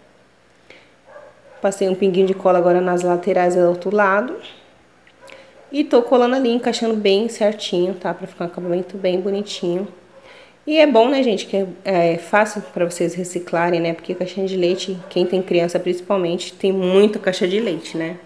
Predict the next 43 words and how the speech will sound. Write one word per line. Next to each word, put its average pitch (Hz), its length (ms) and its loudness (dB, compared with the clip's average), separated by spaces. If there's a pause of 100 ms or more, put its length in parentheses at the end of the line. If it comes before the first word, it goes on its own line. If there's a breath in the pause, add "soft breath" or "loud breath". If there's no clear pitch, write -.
(800 soft breath)
Aqui 175 200 -12
em 175 60 -6
casa 175 260 -8
tem 175 140 -10
bastante. 185 580 -4
E 196 40 2
às 202 120 0
vezes 214 240 2
eu 214 120 -4 (560)
não 202 80 -6
consigo 208 320 -2
guardar 190 400 4
tanta, 196 240 -4
porque 220 180 -8
senão 202 180 -2
fica - 200 -4
muito, 190 280 -4
eu 190 80 -6
não 190 80 -10
dou 196 100 -4
conta 196 240 -4
de 180 120 -8
fazer. 226 320 -4 (800 loud breath)
Mas 175 280 0 (360)
sempre 190 320 -2
eu 202 40 2
guardo 196 260 4
umas 185 260 2
ali 175 160 2
pra 202 140 -8
mim 196 100 -6
tá 190 160 -6
fazendo. 214 380 -6 (600 loud breath)
Aqui 220 220 2
nós 277 140 6
vamos 254 180 0
cortar 220 260 2
uma 175 160 4
tira 196 400 2
de 180 100 0
dois 220 300 4
e 220 40 2
meio 185 460 2